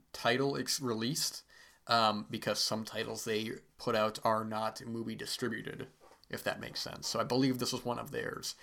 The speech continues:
that they distributed. As well on that, an Apple T V film. This was Cha Cha Real Smooth, directed and starring Mister Cooper Raiff, also starring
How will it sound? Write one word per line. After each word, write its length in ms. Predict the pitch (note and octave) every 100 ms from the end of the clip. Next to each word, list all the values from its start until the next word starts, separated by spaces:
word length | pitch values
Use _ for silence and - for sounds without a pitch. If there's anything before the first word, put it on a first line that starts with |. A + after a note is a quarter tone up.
| - -
that 80 |
they 100 | -
distributed. 640 | A2 - B2 A#2 - - - _ _ _ - - - - - -
As 220 | A3+ E3
well 240 | C#3+ D#3
on 100 | C3+
that, 380 | A2+ A2+ - - - _ _ _ _ _ _ _ _ _ _ _ _ _ _ -
an 120 | B2+ C3+
Apple 320 | A#2 A2+ A#2
T 200 | - A#2+
V 160 | A2+
film. 480 | A2+ - A2+ A#2+ C3+ - _ - - - - _ _ _ -
This 280 | B2+ -
was 420 | C3+ B2+ B2 A#2+ - -
Cha 280 | - - B2+
Cha 220 | B2 C3+
Real 260 | A#2+ B2 A#2
Smooth, 580 | - C3 B2+ C#3 - - -
directed 580 | - B2 A#2 - B2 A2+
and 300 | - A#2 A#2
starring 800 | A#2 - A#2 A#2 A#2 A#2 A#2+ C#3
Mister 320 | - A#2 - A2+
Cooper 400 | - C3 B2+ A#2
Raiff, 540 | A2+ A#2+ D3+ D3+ - _ - - - -
also 300 | - A#2+ B2+
starring 600 | C3 B2 A#2 A#2 A2+ A2+